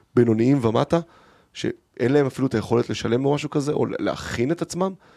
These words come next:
בואו נ-, נקום גוף של ארבע, חמש, שישה, שישה, חמישה, שישה פתרונות שארגונים חייבים בתוך המערכות שלהם, קחו אותם במחירי עלות מסובסדים,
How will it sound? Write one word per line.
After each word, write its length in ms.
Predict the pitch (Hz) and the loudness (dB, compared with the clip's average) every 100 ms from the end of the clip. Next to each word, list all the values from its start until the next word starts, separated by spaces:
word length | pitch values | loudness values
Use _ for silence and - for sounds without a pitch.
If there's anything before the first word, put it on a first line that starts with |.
| _ _ _ _ - | _ _ _ _ 0
בואו 280 | 120 180 202 - | 4 4 4 -4
נ-, 320 | - 113 - | -4 -2 -4
נקום 300 | - 147 170 | -2 2 2
גוף 320 | 139 160 151 | 6 4 6
של 160 | - 113 - | 0 -2 0
ארבע, 240 | 120 120 | 2 2
חמש, 440 | 107 - 120 120 - | 0 0 0 0 -8
שישה, 320 | - - - - | -12 -4 0 -2
שישה, 340 | - - - 117 - | -4 -6 -2 -2 -4
חמישה, 300 | 95 - 127 | -10 0 0
שישה 240 | - 127 | 0 -2
פתרונות 420 | 120 110 120 120 - - - - _ _ _ _ _ | -2 0 0 0 -6 -20 -20 -20 _ _ _ _ _
שארגונים 920 | - - 117 - - - 131 110 127 135 | -6 0 0 0 -10 2 4 4 2 2
חייבים 420 | 120 107 95 135 | 0 0 2 2
בתוך 300 | 120 107 110 - - | 0 -2 -2 -4 -6
המערכות 420 | 107 98 87 139 - | -8 -6 -2 -2 0
שלהם, 280 | 175 185 151 _ | 0 0 -8 _
קחו 220 | - - 151 | -6 2 4
אותם 220 | 156 113 | 2 -2
במחירי 440 | 104 - 110 113 | -6 -8 -2 0
עלות 440 | 117 113 135 143 - | 2 2 2 0 -10
מסובסדים, 760 | - - - 113 - 110 131 | -8 -6 -6 -6 -6 -2 0